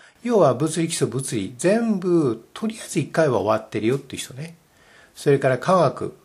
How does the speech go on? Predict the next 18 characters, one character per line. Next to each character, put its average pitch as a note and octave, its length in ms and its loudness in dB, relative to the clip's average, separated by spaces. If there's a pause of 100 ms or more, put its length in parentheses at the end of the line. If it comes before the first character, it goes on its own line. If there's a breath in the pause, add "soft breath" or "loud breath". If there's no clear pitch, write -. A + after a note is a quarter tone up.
(100)
え C3+ 360 2
ー、 - 20 0
ま C3+ 140 4
あ、 B2 40 6
あ A2+ 60 2
の、 G#2+ 420 -6
高 D#3+ 140 0
分 E3 160 2
子 G#2 220 -6
ま G#2+ 120 -2
で F#2+ 140 -8
ね、 C3+ 180 -4
全 E3+ 280 2
部 G#2+ 220 -4
最 C3 260 -2
初 C3+ 120 -4
か D3+ 160 0
ら、 D#3+ 440 4